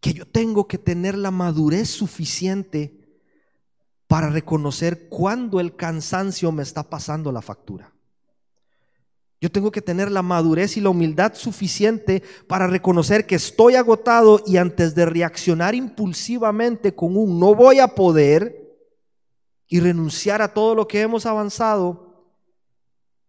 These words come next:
hacer una pausa y permitir que Dios renueve mis fuerzas para que yo pueda continuar avanzando, ¿sí?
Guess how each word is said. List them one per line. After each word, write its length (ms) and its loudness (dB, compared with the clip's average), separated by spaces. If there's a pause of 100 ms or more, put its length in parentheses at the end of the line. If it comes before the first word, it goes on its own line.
hacer 300 -8
una 200 -6
pausa 560 -6 (1500)
y 80 -14
permitir 480 -6
que 120 -6
Dios 200 -2
renueve 380 -2
mis 200 -10
fuerzas 460 -6
para 200 -10
que 140 -14
yo 140 -12
pueda 240 -10
continuar 480 -8
avanzando, 580 -12
¿sí? 140 -20